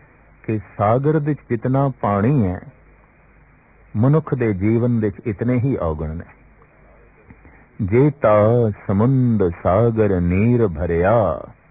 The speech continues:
ਤੇ ਤੇ ਔਗੁਣ ਹਮਾਰੇ। ਦਇਆ ਕਰੋ ਕਿਛ ਮੇਰ ਉਪਾਓ, ਡੁੱਬਦੇ ਪੱਥਰ ਤਾਰੇ।" ਇਹ ਤੇ ਠੀਕ ਹੈ ਪ੍ਰਭੂ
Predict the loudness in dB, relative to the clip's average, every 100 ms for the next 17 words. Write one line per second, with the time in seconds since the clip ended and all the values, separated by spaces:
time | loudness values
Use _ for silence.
0 | _ -20 _ _ _ _ 0 0 0 -2
1 | 0 0 0 -4 -8 _ _ _ 0 0
2 | 0 0 -2 -2 -6 -8 -12 -18 -20 _
3 | _ _ _ -10 -2 2 4 4 2 -2
4 | -2 -4 -8 -16 _ _ -8 -6 -4 0
5 | 2 2 2 -2 -2 0 0 -2 -6 -14
6 | -20 -20 _ -6 -2 -2 -2 -2 -4 -6
7 | -14 _ _ -6 -6 -6 -2 -2 -2 -4
8 | -6 -10 -18 -20 _ -20 -20 _ -8 -6
9 | -4 -6 -2 -2 0 -2 -2 -4 -4 -10